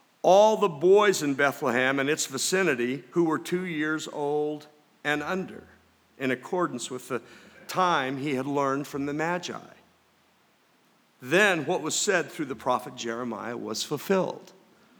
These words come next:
"A voice is heard in Ramah, reaping, weeping in great mourning, Rachel weeping for her children and refusing to be comforted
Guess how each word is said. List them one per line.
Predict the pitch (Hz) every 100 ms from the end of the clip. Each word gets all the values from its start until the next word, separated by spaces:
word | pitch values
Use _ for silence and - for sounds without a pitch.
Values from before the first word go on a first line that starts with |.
| _ _ _ -
"A | 123
voice | 104 95 120 156 165 -
is | 120 139 -
heard | 151 143 135
in | 113 113 113 110
Ramah, | 107 120 113 98 107 - _ _ _ -
reaping, | 107 147 196 175 135 123 -
weeping | 170 202 - 131 110
in | 110 110
great | 110 147 165 156
mourning, | 127 123 127 107 104 - - - - - -
Rachel | 143 170 196 190 170 131
weeping | 117 139 214 214 147
for | 123 117
her | 95
children | 101 - 98 95 101 104
and | 139
refusing | 131 127 - - 170 202 277 294 175 143 117
to | 131
be | 113
comforted | - 180 196 202 156 110